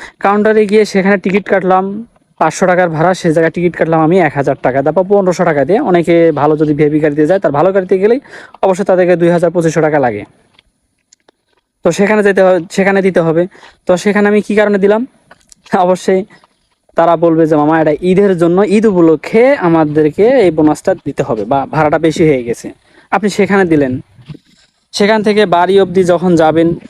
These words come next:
অবশ্যই পরিবারের জন্য কোনো কিছু কেনাকাটা করবেন। মিষ্টি নিলেন বা দই নিলেন বা যাই কিছু,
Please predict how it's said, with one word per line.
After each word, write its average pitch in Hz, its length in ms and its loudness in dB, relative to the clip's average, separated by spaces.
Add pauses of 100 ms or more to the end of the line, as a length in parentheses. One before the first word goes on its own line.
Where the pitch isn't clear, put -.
(160)
অবশ্যই 175 360 0
পরিবারের 165 420 2
জন্য 165 220 0
কোনো 160 200 2
কিছু 160 180 -2
কেনাকাটা 151 380 -2
করবেন। 143 380 -2 (540)
মিষ্টি 180 240 -2
নিলেন 214 340 2
বা 185 180 4
দই 170 220 2
নিলেন 185 340 2
বা 170 160 2
যাই 190 220 0
কিছু, 214 240 -2